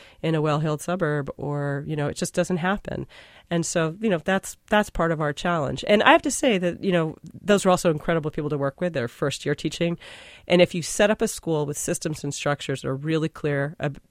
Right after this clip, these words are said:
so that that teacher walks in into sort of a well-oiled machine, like, "This is how we teach reading. Here's what you, this is what we do. Here's how you, a-, h-, how you figure out what level the kids are at.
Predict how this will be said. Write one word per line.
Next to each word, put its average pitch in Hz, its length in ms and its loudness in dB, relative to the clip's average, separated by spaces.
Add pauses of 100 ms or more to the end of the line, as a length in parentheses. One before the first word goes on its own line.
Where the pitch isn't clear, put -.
(160)
so - 220 -4
that 143 180 0
that 156 160 -2
teacher - 280 -4
walks 151 400 0
in 143 360 0
into 147 200 -8
sort 151 140 -4
of 139 60 -2
a 135 80 0
well-oiled 143 520 0
machine, 143 380 -2
like, 113 140 -4
"This 175 140 0
is 165 80 0
how 160 120 6
we 151 80 2
teach - 260 -4
reading. 139 360 0 (320)
Here's 180 320 6
what 175 120 6
you, 135 120 -2
this 170 180 0
is 165 80 -4
what 160 100 -2
we 147 100 -2
do. 175 340 0
Here's 151 500 0
how - 220 -6
you, 151 280 -2
a-, 143 240 -2
h-, - 80 -12
how - 320 -6
you 143 140 -4
figure 147 260 -4
out 139 120 -2
what 143 200 -2 (320)
level 156 240 0
the 139 120 -2
kids 175 280 -2
are 170 80 -2
at. 160 300 -2